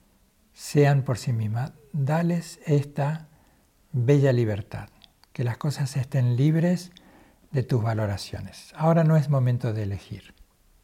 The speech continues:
Ahora es momento de recibir, un momento de acogida. Si estás conduciendo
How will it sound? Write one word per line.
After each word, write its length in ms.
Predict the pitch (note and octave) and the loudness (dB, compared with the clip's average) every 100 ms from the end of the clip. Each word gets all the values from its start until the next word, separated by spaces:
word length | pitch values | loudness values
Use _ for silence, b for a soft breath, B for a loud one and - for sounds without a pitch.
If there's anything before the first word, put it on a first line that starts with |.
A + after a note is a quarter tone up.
| _ _ _ _ _ _ _ _ _ _ _ - | _ _ _ _ _ _ _ _ _ _ _ -12
Ahora 200 | - C#3+ | -2 2
es 80 | C3 | 2
momento 440 | C3 C3+ C#3+ C#3 | 4 4 2 0
de 120 | A#2 A2+ | -2 -2
recibir, 500 | A2 - A#2 A2 A2+ | -4 -4 -2 -2 0
un 80 | |
momento 380 | A2+ A2+ B2+ B2+ | -2 0 0 0
de 100 | A2 | -2
acogida. 640 | G#2 G#2+ - A#2 G2+ - _ _ _ _ _ _ _ _ _ _ _ _ _ _ _ _ _ _ _ _ _ _ B B B B B | -4 -6 -8 -8 -10 -16 _ _ _ _ _ _ _ _ _ _ _ _ _ _ _ _ _ _ _ _ _ _ B B B B B
Si 180 | - | -2
estás 360 | C3+ - D3+ - | -2 0 -2 -2
conduciendo 920 | - C#3 A#2+ A2+ - B2+ A2+ G#2 G2 | -2 0 0 -2 -2 -2 -2 -6 -12